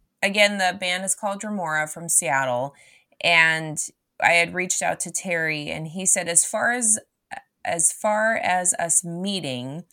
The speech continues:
um, so Terry, he does the vocals and guitar, um, so he met Jared, their drummer, and I think it's Ricky, because he spelled it R I C Y,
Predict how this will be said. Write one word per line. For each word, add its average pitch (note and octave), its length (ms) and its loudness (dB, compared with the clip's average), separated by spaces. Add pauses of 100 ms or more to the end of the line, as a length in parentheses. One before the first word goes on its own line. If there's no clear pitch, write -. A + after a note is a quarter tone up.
(460)
um, E3 300 -4
so E3 180 -2
Terry, F3+ 500 -2
he F#3 120 -10
does F3 200 0
the F3+ 80 -8
vocals D#3+ 520 -6
and D#3 160 -8
guitar, C3+ 760 -2 (300)
um, D2+ 540 -6 (100)
so C#3+ 640 -4 (460)
he G#3+ 340 -4
met E3+ 400 0
Jared, D3 640 2
their C#3+ 160 -6
drummer, C#3 720 -6 (640)
and D3 640 2 (220)
I C#3 60 -12
think G#3+ 360 -6
it's G#3+ 200 -6
Ricky, D3 840 -8 (760)
because D3+ 300 -8
he D#3 100 -12
spelled D3 340 -2
it D3 180 -6
R D3+ 220 0
I D3 120 -4
C E3 300 4
Y, C#3+ 580 -6